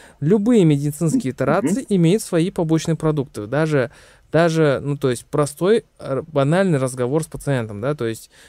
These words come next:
Speaker 1: никто не дает гарантии, что вот сейчас, например, ко мне не придет пациент <clears throat> с каким-то хроническим болевым синдромом, и я ему честно и, а, и открыто скажу, что хронический болевой синдром у него не вылечится, потому что,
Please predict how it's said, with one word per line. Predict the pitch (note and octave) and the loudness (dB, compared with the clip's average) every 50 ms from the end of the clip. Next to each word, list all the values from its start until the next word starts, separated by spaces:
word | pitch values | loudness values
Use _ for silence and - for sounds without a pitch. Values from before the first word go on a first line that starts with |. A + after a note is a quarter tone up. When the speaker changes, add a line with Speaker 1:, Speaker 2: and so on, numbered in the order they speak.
| _ - | _ -2
Speaker 1:
никто | D#3 D#3+ - - - A3 G#3+ | -2 -2 0 2 2 2 2
не | G3 E3+ | 2 2
дает | D#3 D#3 D3+ C#3+ | 2 2 2 2
гарантии, | C3 C3 C3 E3 F#3+ F#3+ E3+ - | 0 -2 -2 0 -2 -2 -4 -6
что | C3+ - - C3+ | -10 -8 -6 -4
вот | C3 B2+ B2+ - | -4 -4 -6 -8
сейчас, | - - - D#3+ D#3 D3 | -8 -4 -2 -2 -2 -2
например, | - B2+ - B2 A#2+ A#2+ A#2 | -4 -8 -8 -8 -8 -8 -6
ко | - C3+ C3 | -4 -4 -2
мне | C3+ C3+ C3 A#2+ G2+ D#2 | 0 0 0 -2 -2 -4
не | - C3 | -6 -8
придет | C3 - C#3+ C3 C3 C3+ B2 - | -8 -8 -8 -6 -4 -6 -6 -6
пациент | - G2+ - - C#3+ E3+ A#3 C#4 - - - - _ - | -10 -14 -10 -4 -2 0 0 0 0 -2 -8 -12 _ -20
<clears throat> | - - _ _ _ | -20 -20 _ _ _
с | - | -4
каким-то | - E3 D3 - E3+ D#3+ D3+ C#3 | -2 -2 -2 -2 -2 -2 -2 -2
хроническим | - D3 D#3 E3+ E3 - - - - C3 B2 | 0 0 2 2 0 -2 -4 -6 -4 -4 -2
болевым | C3 B2+ C3 C3 B2 A#2 | -2 -2 -2 -2 -4 -6
синдромом, | - - C3 B2 C3 E3 G#3 A#3+ C4 C4 - - | -6 -8 -6 -2 0 0 2 0 0 -4 -6 -4
и | D3+ | -2
я | D#3+ E3+ F3+ | 0 0 0
ему | E3+ D3 C3+ A#2+ F#2+ - - - - _ _ _ | 0 0 0 -2 -4 -8 -12 -20 -20 _ _ _
честно | - - G#3 G3+ - - D#3+ D3 | 0 2 2 2 0 0 0 0
и, | |
а, | B2+ - C#3+ C#3+ C3 | 0 0 -2 -2 0
и | - D#3 | 0 0
открыто | D3+ C#3+ - - - F#3+ D#3+ D#3 | 0 0 0 -2 -6 -4 -2 -4
скажу, | D3 - - C#3 C3+ C#3 | -4 -2 -4 -4 -4 -4
что | C3+ - - A#2+ | -4 -6 -8 -10
хронический | - - C3 C#3 D#3+ E3+ D#3+ - - B2+ | -8 -4 -2 0 0 0 -2 -4 -8 -10
болевой | A#2+ B2+ A#2+ C3 C#3+ D3 C3 | -8 -8 -6 -4 -2 -2 -4
синдром | C#3 - B2 C3+ C#3 B2+ A2+ | -4 -6 -8 -6 -4 -4 -4
у | G#2+ | -6
него | G#2 G2+ G2 G2 G2+ | -8 -10 -10 -8 -4
не | C3+ E3 E3 | -2 0 0
вылечится, | D3 D#3+ A3+ C4 D#4+ - C4+ B3+ - - A#3+ | 2 2 0 0 -2 -2 -6 -6 -4 -4 -4
потому | - A3 - G3+ G3 G3+ | -4 -4 -4 -2 -2 -2
что, | G3 - - G3 F#3+ F#3 F#3 F3+ | -4 -6 -4 -2 0 0 -2 -2